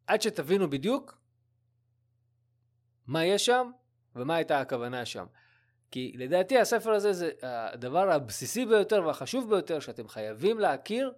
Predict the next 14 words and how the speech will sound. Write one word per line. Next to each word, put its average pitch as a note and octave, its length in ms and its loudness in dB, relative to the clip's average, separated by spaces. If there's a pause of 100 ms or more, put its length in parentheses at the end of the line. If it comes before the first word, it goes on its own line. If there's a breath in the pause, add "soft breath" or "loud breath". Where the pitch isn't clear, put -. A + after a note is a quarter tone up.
(440 soft breath)
לפני G3 440 2
שאתם G#3 300 -2
מתחילים E3+ 440 -4
בכלל, D#3 440 0
אה, B2+ 480 0
לנסות C3 680 0
לפתח E3 640 0
דברים C3+ 260 -2
אחרים D3+ 340 -4
אצלכם B2 420 -10
בחיים, A2 380 -10
כי G#2 220 -16
זה C#3+ 200 4
הבסיס, D#3+ 580 0